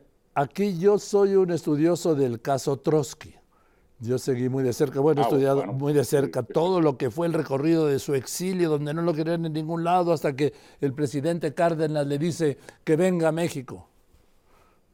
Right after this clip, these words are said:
Speaker 2: Lo de Cárdenas fue algo muy, muy especial. Eh,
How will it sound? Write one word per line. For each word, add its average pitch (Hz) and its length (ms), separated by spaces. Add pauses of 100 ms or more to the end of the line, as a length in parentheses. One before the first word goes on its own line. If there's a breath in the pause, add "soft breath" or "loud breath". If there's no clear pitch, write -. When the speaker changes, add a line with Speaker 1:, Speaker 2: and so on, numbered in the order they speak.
(1300 soft breath)
Speaker 2:
Lo 123 180
de 131 140
Cárdenas 214 360
fue 165 220
algo 156 360
muy, 127 680
muy 117 200
especial. 131 680 (240 soft breath)
Eh, 101 520